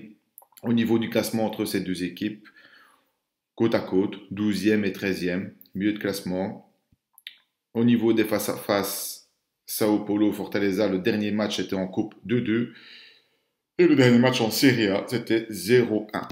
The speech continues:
On voit qu'il y a quelques blessés du côté de Sao Paulo, mais les deux buteurs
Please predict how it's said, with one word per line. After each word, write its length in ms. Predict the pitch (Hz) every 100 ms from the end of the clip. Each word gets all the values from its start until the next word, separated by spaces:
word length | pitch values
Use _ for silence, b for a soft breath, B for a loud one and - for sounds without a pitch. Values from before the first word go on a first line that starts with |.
| - _ _ _ _ _ - -
On 80 | 107
voit 200 | 113 127
qu'il 160 | 120
y 20 |
a 60 | 101
quelques 320 | 151 135 139
blessés 520 | 107 110 110 - 104
du 140 | 92 92
côté 240 | 95 95
de 80 | 92
Sao 300 | 90 87 85
Paulo, 420 | 82 82 90 98 B B B B -
mais 180 | 101 101
les 140 | 95
deux 340 | 92 95 120
buteurs 720 | 113 104 - 104 98 90 -